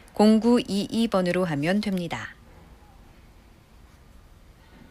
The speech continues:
피리 연주자 김지윤을 주축으로 이천십사 년 결성된 우리소리 연구회 소리숲이 공연을 개최합니다.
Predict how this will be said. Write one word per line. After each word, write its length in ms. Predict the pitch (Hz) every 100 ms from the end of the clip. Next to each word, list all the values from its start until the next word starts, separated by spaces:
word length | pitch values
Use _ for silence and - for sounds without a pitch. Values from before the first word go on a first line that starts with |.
| -
피리 280 | - 294 294
연주자 500 | 285 269 254 247 254
김지윤을 680 | 254 180 185 247 254 233 233
주축으로 720 | 220 156 - 180 185 196 202 -
이천십사 600 | 180 - 240 269 - 277
년 240 | 254 240
결성된 720 | 208 180 - 170 170 208 233 -
우리소리 540 | 170 247 247 254 233
연구회 540 | 151 151 175 170 190
소리숲이 840 | 196 285 277 254 160 - 220 151 123
공연을 420 | - 214 233 240
개최합니다. 840 | 226 151 175 156 139 143 143 131